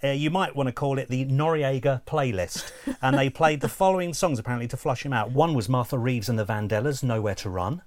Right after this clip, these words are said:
Speaker 2: Oh, really?
Speaker 1: Yeah.
Speaker 2: That's ridiculous.
Speaker 1: I know. I know.
Speaker 2: Oh.
Speaker 1: Van Halen,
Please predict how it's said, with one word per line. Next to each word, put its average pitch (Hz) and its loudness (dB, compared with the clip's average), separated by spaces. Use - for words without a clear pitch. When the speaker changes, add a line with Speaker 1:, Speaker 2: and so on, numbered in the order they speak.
Speaker 2:
Oh, 196 6
really? 539 8
Speaker 1:
Yeah. 539 10
Speaker 2:
That's - 2
ridiculous. - 4
Speaker 1:
I 127 8
know. 104 2
I 135 6
know. 113 4
Speaker 2:
Oh. - -18
Speaker 1:
Van 170 6
Halen, 143 2